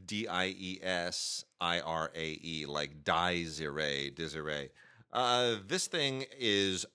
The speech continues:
outlandishly animated. It's really, really super cool. The, um, this is a, a supernatural adventure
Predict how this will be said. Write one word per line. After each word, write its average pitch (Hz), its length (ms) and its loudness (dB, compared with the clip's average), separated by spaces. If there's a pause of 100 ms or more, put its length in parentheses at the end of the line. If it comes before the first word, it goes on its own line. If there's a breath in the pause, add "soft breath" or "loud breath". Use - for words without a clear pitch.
(120)
outlandishly 95 1400 0
animated. 80 640 0
It's 87 220 -6
really, 98 540 -4
really 90 220 -2
super 82 280 -6
cool. 80 360 -4 (480 soft breath)
The, 113 340 2
um, 95 420 2 (320 soft breath)
this 120 260 0
is 110 120 0
a, 98 380 6
a 92 80 4
supernatural 104 1400 2 (140)
adventure 107 840 2